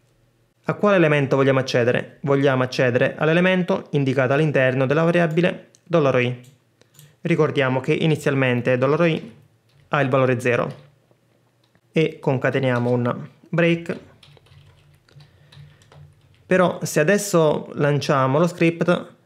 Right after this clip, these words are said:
andremmo in loop infinito. Per quale motivo?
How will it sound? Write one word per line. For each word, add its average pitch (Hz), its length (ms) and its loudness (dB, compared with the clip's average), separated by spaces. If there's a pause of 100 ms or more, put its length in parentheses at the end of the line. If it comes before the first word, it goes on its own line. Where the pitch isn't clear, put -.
(140)
andremmo 139 580 2
in 139 100 0
loop 151 400 2
infinito. 151 760 0 (180)
Per 147 160 -2
quale 147 160 4
motivo? 135 640 0